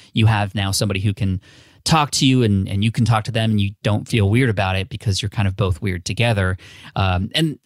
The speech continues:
it's true. People on the outside, a lot of people who know me for my business stuff are like, "Pokemon, are you serious, for real? Uh, that's so weird and strange. Like, isn't that a kid's game?" Yeah, on the outside, it might seem that way, but on the inside,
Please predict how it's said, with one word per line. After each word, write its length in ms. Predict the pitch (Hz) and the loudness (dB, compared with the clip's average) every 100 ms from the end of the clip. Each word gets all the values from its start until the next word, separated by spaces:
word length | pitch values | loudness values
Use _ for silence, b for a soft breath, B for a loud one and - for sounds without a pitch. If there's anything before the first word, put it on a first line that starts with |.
| _ | _
it's 220 | - - - | -8 -4 -2
true. 380 | - 214 110 | 2 4 2
People 260 | 110 165 156 | 0 0 2
on 80 | 143 | 2
the 100 | 117 | 2
outside, 380 | 135 - 98 98 | 0 0 -2 0
a 40 | |
lot 160 | 104 107 | -2 -2
of 60 | |
people 440 | - 110 104 101 - _ _ _ | -4 -2 -2 -2 -6 _ _ _
who 160 | 117 117 | 0 4
know 120 | 104 | 4
me 140 | 104 98 | 2 0
for 120 | 101 | -2
my 120 | 90 | 0
business 300 | 127 127 120 | 0 2 2
stuff 260 | - 95 101 | 0 -2 -4
are 40 | |
like, 220 | 87 - | -8 -10
"Pokemon, 540 | - 143 175 113 87 95 | -2 0 2 0 -2 -4
are 80 | |
you 120 | 104 131 | -2 -2
serious, 440 | - 98 117 131 | -2 0 -2 -2
for 120 | 101 | -4
real? 360 | 92 110 135 156 B B B B B | -2 0 0 -2 B B B B B
Uh, 160 | 98 90 | -2 0
that's 200 | 131 139 | 0 0
so 320 | - 135 131 | 2 2 2
weird 380 | 107 123 143 113 | 2 2 2 0
and 100 | 101 | 0
strange. 400 | - 127 123 104 | 0 0 2 2
Like, 160 | 95 117 | 0 -2
isn't 200 | 117 123 | 0 0
that 120 | 101 | 0
a 60 | |
kid's 280 | 95 117 123 | 0 -2 -2
game?" 400 | 143 147 156 160 _ - | 0 0 0 -2 _ -2
Yeah, 160 | 180 | 0
on 60 | 120 | 2
the 100 | 107 | 2
outside, 340 | 131 - 117 | 2 0 0
it 20 | 101 | 0
might 180 | 98 | -2
seem 180 | - 104 | 0 0
that 160 | 98 104 | 0 0
way, 120 | 101 | -2
but 120 | 104 | -2
on 100 | 107 | -2
the 120 | 104 | 0
inside, 500 | 104 120 104 95 90 | 2 2 0 -2 -4